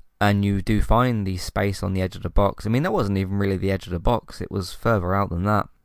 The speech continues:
Um, should you take a shot? And probably is the answer, but you don't wanna overdo it. 'Cause there's a fine line, I suppose, between, um,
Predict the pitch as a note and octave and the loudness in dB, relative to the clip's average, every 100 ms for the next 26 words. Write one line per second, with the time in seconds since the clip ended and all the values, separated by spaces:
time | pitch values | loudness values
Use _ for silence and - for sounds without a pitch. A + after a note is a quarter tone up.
0 | _ _ _ _ _ - _ _ _ - | _ _ _ _ _ -20 _ _ _ -12
1 | - - G2 F#2+ G2 F#2+ F#2+ - - _ | -8 0 2 4 2 0 -2 -6 -18 _
2 | _ _ _ - A#2 G#2+ G#2+ A2+ G#2+ G2 | _ _ _ -6 -2 2 2 2 -2 -2
3 | - C3+ - _ - G2 G2+ G2 - - | 2 2 0 _ -4 0 0 -2 -6 -8
4 | - - _ _ - D3+ E3 - G#2 G2+ | -8 -18 _ _ 2 2 0 0 2 2
5 | F#2 G#2 A2+ A2 - F2+ - G#2+ G2 F#2+ | 0 2 2 2 -2 -4 -2 -2 0 -2
6 | - G2 F2 F2+ C#3+ A#2 - - - - | -2 -4 -4 -2 0 0 -2 -8 -20 -20
7 | _ _ _ - B2+ B2+ B2 A#2+ E3 D#3+ | _ _ _ -4 -2 0 -2 2 4 4
8 | C#3 C3 B2 A2 - G#2+ G2 - - A2 | 4 4 2 -2 0 0 0 -2 2 2
9 | G#2 G2+ G2 G2 F#2+ - - _ _ _ | 2 0 0 -2 -4 -10 -20 _ _ _
10 | _ _ _ - G2+ G2 G2 F#2+ F2+ F2+ | _ _ _ 0 2 2 2 0 -2 -4